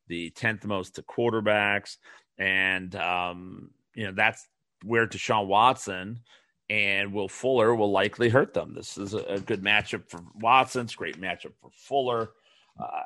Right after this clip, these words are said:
and I think it's gonna be very back and forth. The Browns have had two weeks to kinda get healthy. Offensive line is i-, in real good shape, and they get their running back, Nick Chubb, back. What do I expect from Nick Chubb in this game?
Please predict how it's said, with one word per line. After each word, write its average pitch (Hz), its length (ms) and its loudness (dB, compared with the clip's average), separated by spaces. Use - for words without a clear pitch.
and 101 120 -2
I 107 120 0
think 120 300 -4
it's 110 120 -8
gonna 120 160 2
be 110 140 0
very 104 260 6
back 98 340 6
and 98 140 -6
forth. 107 300 0
The 85 80 -12
Browns 92 340 -2
have 87 80 -14
had 90 160 -2
two - 160 -2
weeks 107 340 0
to - 100 -12
kinda 95 240 -4
get 87 180 -10
healthy. 117 720 2
Offensive 120 560 6
line 113 460 4
is 104 580 0
i-, 104 160 -4
in 104 220 -8
real 113 200 2
good 101 200 -4
shape, 107 340 2
and 98 180 0
they 123 500 6
get 120 300 2
their 120 120 6
running 127 280 4
back, 101 240 -2
Nick 110 180 -8
Chubb, 117 300 2
back. 107 380 0
What 113 120 -6
do 143 100 0
I 156 100 2
expect 147 420 -6
from 127 160 -8
Nick 135 180 -4
Chubb 135 320 4
in 131 100 0
this 135 200 -2
game? 131 400 2